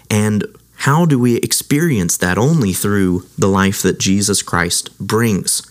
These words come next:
But notice again in verses four through six, this fragility of life that the psalmist draws us to.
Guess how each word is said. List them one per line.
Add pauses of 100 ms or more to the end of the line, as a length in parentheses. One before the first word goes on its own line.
(420)
But
notice
again
in
verses
four
through
six,
this
fragility
of
life
that
the
psalmist
draws
us
to.